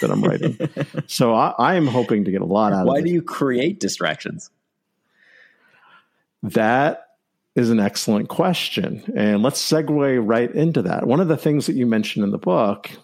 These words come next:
Speaker 1: is stopping and taking a look internally as to why do you create these distractions? For me, when it comes to writing, I have this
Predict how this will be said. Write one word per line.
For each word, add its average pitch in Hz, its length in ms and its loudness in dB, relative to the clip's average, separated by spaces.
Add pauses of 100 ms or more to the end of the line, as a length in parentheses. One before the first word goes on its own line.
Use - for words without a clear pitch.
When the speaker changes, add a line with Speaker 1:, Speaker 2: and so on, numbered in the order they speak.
(300)
Speaker 1:
is 110 540 2
stopping 127 560 0
and 95 160 2
taking 113 400 0
a 87 80 0
look 98 260 0
internally 107 560 0
as 90 220 0
to 117 180 0
why 92 400 2
do 117 180 -2
you 117 160 2
create - 420 -2 (600)
these - 200 -2
distractions? - 840 -2
For - 220 0
me, 135 540 2 (600)
when 123 180 2
it 117 100 0
comes 120 260 0
to - 160 0
writing, 117 600 2 (200)
I 107 120 2
have 107 240 2
this 104 240 -2